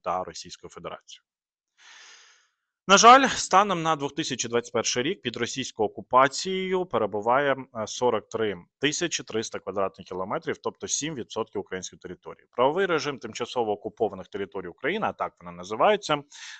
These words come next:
визначає Закон України про забезпечення прав і свобод громадян та правовий режим на тимчасово окупованих територіях України. Згідно зі статтею третьою цього закону визначено межі тимчасово окупованих територій. А це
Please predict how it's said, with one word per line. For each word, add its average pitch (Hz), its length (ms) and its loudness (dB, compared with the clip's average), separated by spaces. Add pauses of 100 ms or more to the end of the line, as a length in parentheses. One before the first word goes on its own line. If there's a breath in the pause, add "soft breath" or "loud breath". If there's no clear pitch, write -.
визначає 135 420 2
Закон 135 340 -4
України 120 420 -4
про 117 340 4 (260 loud breath)
забезпечення 113 720 0
прав 120 380 2
і - 20 -10
свобод 101 380 -4
громадян 98 640 -2
та 104 100 -6
правовий 104 360 0
режим 92 320 -4
на 123 80 -6
тимчасово 95 480 -2
окупованих 104 460 -4
територіях 90 500 -10
України. 87 300 -10 (320)
Згідно 175 320 -4
зі 123 140 -8
статтею 117 340 -2
третьою 101 480 -6
цього 127 400 2 (340 loud breath)
закону 131 460 2
визначено 120 640 -6
межі 127 400 -4
тимчасово 113 540 -4
окупованих 95 500 -4
територій. 85 540 -14
А 101 80 -8
це 98 240 -4